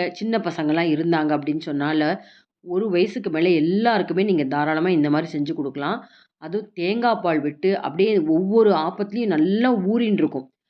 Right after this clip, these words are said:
எப்படி நமக்கு வந்து சாம்பார் வடையெல்லாம் அப்படியே சாம்பார்ல ஊறுதோ அது மாதிரி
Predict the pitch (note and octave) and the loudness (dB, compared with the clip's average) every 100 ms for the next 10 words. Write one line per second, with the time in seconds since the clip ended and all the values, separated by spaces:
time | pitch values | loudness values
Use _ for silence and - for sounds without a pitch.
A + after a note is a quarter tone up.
0 | _ - F3+ A3 G#3 F3 E3 E3 G3 G3+ | _ -16 -12 -6 -2 -2 -2 0 2 0
1 | F3 F#3 G#3+ G#3 E3 D3+ D#3 F3+ E3+ D3 | 0 0 2 2 2 2 2 2 -2 0
2 | F3 E3+ D#3 F3+ F#3 F3 D3+ D3+ D#3+ D#3 | 0 -2 -4 0 2 2 2 2 0 0
3 | F3 C#3 C#3+ E3 | -2 -2 -2 -2